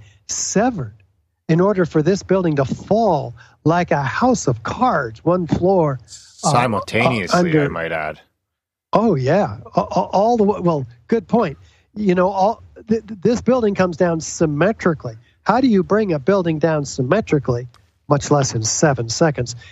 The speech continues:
Speaker 1: You have to cut all eighty columns in this building. Otherwise, the building, you know, after a, a, a severe local, uh, damage would, would begin to fall and bend and,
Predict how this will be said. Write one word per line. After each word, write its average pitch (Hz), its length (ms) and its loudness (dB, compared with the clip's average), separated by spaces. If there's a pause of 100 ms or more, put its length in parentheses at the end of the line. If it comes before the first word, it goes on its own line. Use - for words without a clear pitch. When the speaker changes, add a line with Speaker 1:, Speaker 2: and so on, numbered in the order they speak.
(160)
Speaker 1:
You 190 120 2
have 226 240 0
to 175 120 0
cut 226 440 0 (380)
all 226 460 2 (100)
eighty 190 360 2
columns 170 640 -2
in 156 260 0
this 143 200 0
building. 156 520 0 (300)
Otherwise, 185 520 2
the 151 60 0
building, 147 420 0 (320)
you 156 140 2
know, 143 380 -2 (100)
after 151 600 0 (580)
a, 104 220 -4
a, 107 300 -4
a 151 40 2
severe 160 500 2
local, 147 600 2 (400)
uh, 143 280 -2 (120)
damage 165 540 0
would, 165 500 -2
would 160 160 2
begin 160 380 2
to 147 180 2
fall 165 600 0
and 143 220 0
bend 156 360 0
and, 143 280 -2